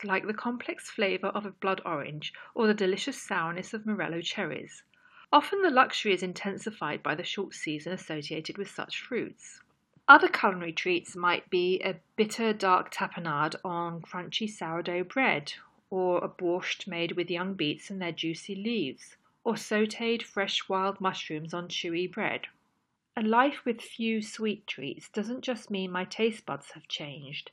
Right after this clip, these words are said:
it also means texture is just as important to me as flavour. An oaty crumble mix turns humble, brambly apples into a rare dessert. The creamy crumbliness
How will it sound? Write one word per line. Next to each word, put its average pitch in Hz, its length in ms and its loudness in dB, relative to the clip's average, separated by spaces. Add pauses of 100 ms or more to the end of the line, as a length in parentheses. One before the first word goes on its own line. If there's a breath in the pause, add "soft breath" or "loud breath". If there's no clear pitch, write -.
it - 140 -2
also 254 360 0
means 175 380 -2
texture - 560 -4
is 160 120 -8
just - 360 -8
as 233 80 -8
important 196 560 -4
to 196 100 -12
me 170 200 -6
as - 200 -10
flavour. 139 540 -6 (540 soft breath)
An 233 120 0
oaty 269 380 2
crumble 226 360 0
mix 156 360 -6
turns 190 380 -6
humble, 233 580 2 (180)
brambly 196 400 0
apples 160 460 -8
into 190 260 -8
a 175 80 0
rare 156 260 -4
dessert. - 600 -4 (260 loud breath)
The 214 80 -4
creamy 254 460 0
crumbliness 208 840 -2